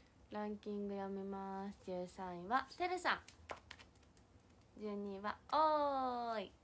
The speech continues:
<laughs> おーい。十一位は大津ピンチさん。十位はブン。九位は着替えさん。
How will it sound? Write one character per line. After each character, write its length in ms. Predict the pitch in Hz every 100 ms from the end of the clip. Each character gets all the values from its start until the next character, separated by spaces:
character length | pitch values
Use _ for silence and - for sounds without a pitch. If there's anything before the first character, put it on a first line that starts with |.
| - - - -
<laughs> 600 | 226 254 247 254 254 233 - - - - - - -
お 500 | 240 233 226 226 226
ー 100 | 220
い。 60 | - - - - - - - - - - - -
十 120 | 233 220
一 160 | 214
位 120 | 202 190
は 220 | 220 - -
大 140 | 254
津 180 | 254 247
ピ 140 | 247
ン 80 | 330
チ 100 | 339
さ 140 | 330 226
ん。 80 | - - - - - - - - - - - - - - - -
十 140 | 220 214
位 140 | 185
は 220 | 190 214 - -
ブ 100 | 311
ン。 220 | 330 - - - - - - - - - - - - - - - - - - - - -
九 80 | -
位 180 | 214 190
は 200 | 202 226
着 140 | 226 262
替 160 | 339
え 40 | 349
さ 160 |
ん。 60 | 330